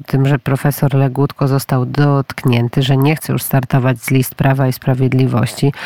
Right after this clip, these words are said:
Druga sprawa, że najprawdopodobniej Tomasz Poręba, który odpowiadał do tej pory za kampanię do Europarlamentu, również nie będzie,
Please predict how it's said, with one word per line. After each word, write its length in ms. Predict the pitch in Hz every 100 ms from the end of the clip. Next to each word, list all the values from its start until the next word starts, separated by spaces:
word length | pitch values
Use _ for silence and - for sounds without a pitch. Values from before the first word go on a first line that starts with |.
| - - -
Druga 540 | 151 143 135 151 151
sprawa, 340 | 143 - 147 139
że 120 | 135
najprawdopodobniej 960 | 131 135 147 131 131 135 143 143 139
Tomasz 360 | 123 151 143 139
Poręba, 520 | - 139 147 143 135
który 320 | - - 131
odpowiadał 560 | 131 - 147 151 254 190
do 140 | 135
tej 140 | 135 131
pory 260 | - 127
za 120 | 127 127
kampanię 480 | 139 131 127 123
do 160 | 120 131 127
Europarlamentu, 960 | 131 131 127 - 127 127 123 123 143
również 460 | 139 175 151 135 -
nie 120 | 135
będzie, 340 | 123 127 127